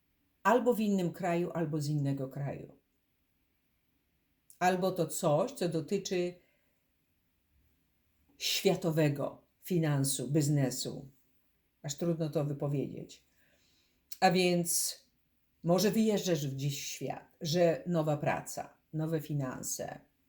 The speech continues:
nowe możliwości, nowe perspektywy, nowa współpraca.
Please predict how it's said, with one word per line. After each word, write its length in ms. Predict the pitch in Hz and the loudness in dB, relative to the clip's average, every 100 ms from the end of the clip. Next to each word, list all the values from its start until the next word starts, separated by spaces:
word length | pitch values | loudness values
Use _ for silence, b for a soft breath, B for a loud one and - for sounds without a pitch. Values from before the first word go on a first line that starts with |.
| _ | _
nowe 880 | 156 147 156 156 156 156 151 151 151 156 | -4 0 4 4 2 2 4 4 2 0
możliwości, 1000 | 156 147 156 139 135 131 - - - - | 0 0 0 2 2 0 -6 -10 -16 -8
nowe 300 | 139 147 151 | -4 -2 -4
perspektywy, 880 | 160 151 - - 143 - 143 - - | -4 -4 -4 -6 -10 -6 -6 -6 -10
nowa 280 | 127 123 135 | -10 -4 -4
współpraca. 880 | 139 - 151 147 131 110 - - | -4 -8 -8 -2 -4 -4 -8 -12